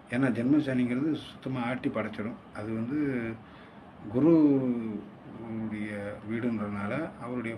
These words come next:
பகையாளியா வர்றாரு. அதனால கொஞ்சம் தாக்கம் அதிகமா இருக்கும். அதனால கொஞ்சம் வாக்குஸ்தானத்தை கொஞ்சம்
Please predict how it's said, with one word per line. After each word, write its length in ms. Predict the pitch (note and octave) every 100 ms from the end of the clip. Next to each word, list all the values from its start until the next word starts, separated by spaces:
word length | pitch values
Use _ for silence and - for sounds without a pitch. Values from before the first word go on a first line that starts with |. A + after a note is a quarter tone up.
| A2+
பகையாளியா 560 | A2+ C#3 C#3 B2+ B2+ A#2
வர்றாரு. 380 | A2+ A2 G#2+ A2+ -
அதனால 340 | - A#2 A2+ C#3+
கொஞ்சம் 420 | C3 B2 A#2+ A2 - - - - - - - -
தாக்கம் 340 | - C#3 D3 A#2
அதிகமா 320 | G#2+ G#2+ G#2
இருக்கும். 300 | G2+ G2 - -
அதனால 280 | A2+ A#2 G#3
கொஞ்சம் 460 | - C#3+ F3 C4 - - - - - - - A2
வாக்குஸ்தானத்தை 680 | D#3 F3+ C#3+ A#2+ A2 - - - -
கொஞ்சம் 440 | A2+ A2+ G2+ G2